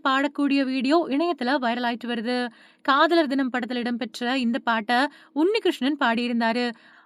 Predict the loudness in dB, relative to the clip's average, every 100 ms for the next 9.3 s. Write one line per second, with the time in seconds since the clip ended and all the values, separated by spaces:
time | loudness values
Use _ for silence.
0 | 2 4 6 4 2 4 4 2 -2 -2
1 | 0 2 2 2 0 -2 0 2 2 2
2 | 0 -2 -2 -2 0 -2 -2 -4 0 0
3 | 0 0 0 0 -2 -2 -2 -2 -2 -4
4 | -4 -2 -2 -2 -2 0 0 0 -2 -6
5 | -12 -14 -2 -2 0 -2 2 2 4 4
6 | 2 0 2 2 2 0 -2 -2 0 2
7 | 0 -2 -10 -4 0 0 0 -2 -2 0
8 | -2 -2 0 0 0 -2 -6 -6 -4 -4
9 | 2 2 2